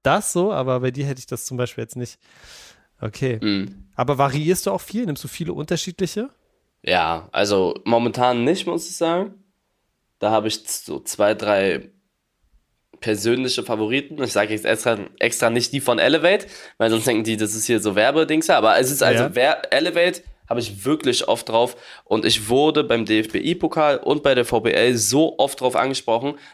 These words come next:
Speaker 2: weil der halt wirklich lang anhaltend ist. Du, der ist, der riecht einfach geil, aber ihr könnt ja selber euch davon überzeugen. Ich gehe auch stark davon aus, dass wenn ihr diesen Podcast hört, dass nicht mehr viele da sein werden, beziehungsweise das Ding ausverkauft ist, weil die Nachfrage sehr groß ist.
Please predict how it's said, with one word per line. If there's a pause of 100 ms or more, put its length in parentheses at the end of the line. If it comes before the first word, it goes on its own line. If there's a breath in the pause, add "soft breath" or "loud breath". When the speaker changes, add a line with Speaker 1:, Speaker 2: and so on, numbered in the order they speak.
Speaker 2:
weil
der
halt
wirklich
lang
anhaltend
ist.
Du,
der
ist,
der
riecht
einfach
geil,
aber
ihr
könnt
ja
selber
euch
davon
überzeugen. (240 loud breath)
Ich
gehe
auch
stark
davon
aus, (600 loud breath)
dass
wenn
ihr
diesen
Podcast
hört,
dass
nicht
mehr
viele
da
sein
werden,
beziehungsweise
das
Ding
ausverkauft
ist,
weil
die
Nachfrage
sehr
groß
ist.